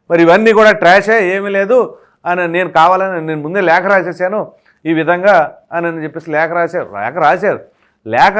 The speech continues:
రాసినప్పుడు ఆ మీరు డీడీలు చెల్లించారు అని అంటే ఏంటి, అక్కడ తప్పు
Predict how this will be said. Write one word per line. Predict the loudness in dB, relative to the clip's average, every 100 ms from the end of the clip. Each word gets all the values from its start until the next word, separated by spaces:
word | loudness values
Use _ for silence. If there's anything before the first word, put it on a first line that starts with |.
| 2
రాసినప్పుడు | 2 2 -2 -6 -4 -4 -4 -8 _ _ _ 4
ఆ | 4 4
మీరు | -4 -2 -4
డీడీలు | -2 -4 -4
చెల్లించారు | -6 -6 -2 -2 0 -2
అని | -4
అంటే | -6 -6
ఏంటి, | -4 -6 -6 -14 _ _ -8
అక్కడ | -2 -2 0
తప్పు | -2